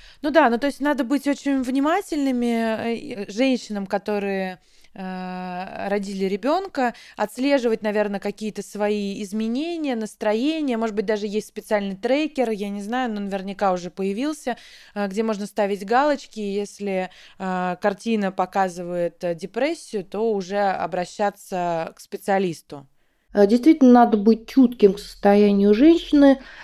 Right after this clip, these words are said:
Speaker 2: э, надо думать об этом. И ещё раз мы хотим сказать, что работа, направленная на, э, вот эти отношения между мамой и ребёнком, она является очень важным компонентом, пот-, потому что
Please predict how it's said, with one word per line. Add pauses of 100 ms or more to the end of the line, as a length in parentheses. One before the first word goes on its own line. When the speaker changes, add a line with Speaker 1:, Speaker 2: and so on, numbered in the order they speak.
(160)
Speaker 2:
э,
надо
думать
об
этом. (300)
И
ещё
раз
мы
хотим
сказать,
что (400)
работа,
направленная
на,
э, (340)
вот
эти
отношения
между
мамой
и
ребёнком,
она
является
очень
важным
компонентом,
пот-,
потому
что